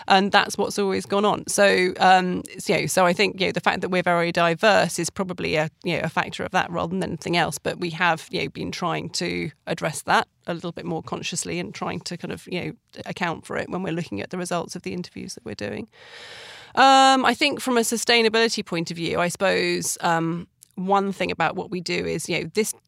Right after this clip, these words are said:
this is technology which can be deployed any, anywhere in the world without actually, without an engineer turning up with any kind of screwdriver to plug it in. You don't need to send somebody to go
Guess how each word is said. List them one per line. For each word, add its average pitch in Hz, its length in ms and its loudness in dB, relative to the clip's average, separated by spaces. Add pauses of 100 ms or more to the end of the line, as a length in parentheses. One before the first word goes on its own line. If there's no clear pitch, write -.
this 220 160 -2
is 262 100 -4
technology 190 480 -2
which 170 180 -4
can 185 140 -6
be 175 80 -6
deployed 165 380 -4
any, 160 260 -2
anywhere 160 460 -2
in 151 80 -4
the 147 80 -6
world 151 320 -2
without 160 420 -2
actually, 160 340 -8
without 175 360 -2
an 170 60 -4
engineer 160 360 -4
turning 160 380 -6
up - 180 -10
with 165 100 -6
any 151 200 -4
kind 147 180 -10
of - 60 -16
screwdriver - 600 -8
to - 180 -8
plug - 240 -8
it 147 100 -8
in. 147 220 -8 (120)
You 185 140 -8
don't 180 240 -2
need 175 360 -2
to - 120 -10
send 160 340 -2
somebody 156 520 -6
to 156 280 -6
go 151 300 -4